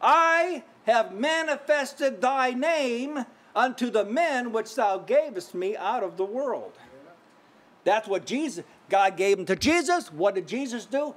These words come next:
He showed them the Father. Jesus is faithful to do this. He'll show them the Father. How, how does Jesus, "I in them"? See, he's doing it from the inside. In other words, it's,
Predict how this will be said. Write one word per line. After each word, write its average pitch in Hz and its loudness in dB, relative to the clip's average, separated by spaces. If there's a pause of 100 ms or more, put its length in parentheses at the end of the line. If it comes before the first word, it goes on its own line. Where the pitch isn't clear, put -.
(300)
He 185 -6
showed 175 0
them 160 -8
the 160 -8
Father. 175 -6 (680)
Jesus 277 0
is 254 0
faithful 339 4
to 240 -2
do 349 0
this. 131 -12 (160)
He'll 190 4
show 294 2
them 165 -8 (280)
the 185 0
Father. 254 -4 (460)
How, 302 6
how 277 4
does 339 -2
Jesus, 269 -2 (240)
"I 208 2 (640)
in 226 0
them"? 220 0 (680)
See, 339 -2
he's 277 -2
doing 370 4
it 247 -6
from 285 4
the 247 0
inside. 226 2 (180)
In 208 0
other 330 4
words, 262 2 (180)
it's, 269 0